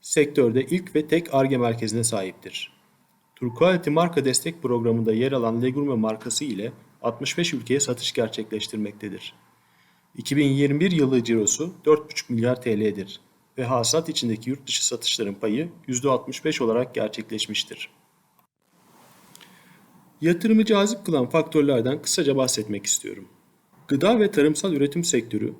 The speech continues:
sürekli büyümektedir. Aynı zamanda temel sektör olarak stratejik önemi artmıştır. Öte yandan bir diğer unsur sağlıklı beslenme talebi ve sürdürülebilirlik farkındalığının artması ile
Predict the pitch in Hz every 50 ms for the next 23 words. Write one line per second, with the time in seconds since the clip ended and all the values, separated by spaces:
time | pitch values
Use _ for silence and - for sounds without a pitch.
0 | - _ - - - 190 156 151 - 151 135 131 127 127 120 113 117 120 113 -
1 | - - - - _ _ _ _ - 156 180 202 190 160 139 131 117 110 107 107
2 | 110 120 113 - 123 135 160 165 - - 139 127 - - 147 139 117 107 101 120
3 | 120 - - - - 131 127 147 143 - - - 131 113 110 107 120 139 127 117
4 | 117 - 117 - - - 110 110 - - _ _ _ _ _ _ _ _ - _
5 | _ _ _ _ 117 113 113 208 240 220 151 120 107 107 113 151 - - - -
6 | _ _ _ _ _ _ _ 170 175 170 170 208 240 208 147 135 123 - - 143
7 | 147 - - 143 131 135 151 151 - 208 180 170 143 - - 135 135 143 156 147
8 | - 135 113 107 95 104 131 139 - - _ _ 135 131 - - - 147 139 147
9 | 147 151 151 147 151 151 160 165 185 190 - - 156 143 139 139 - 139 131 131
10 | 127 127 131 131 131 127 123 127 127 - - 131 127 - - 185 143 104 107 117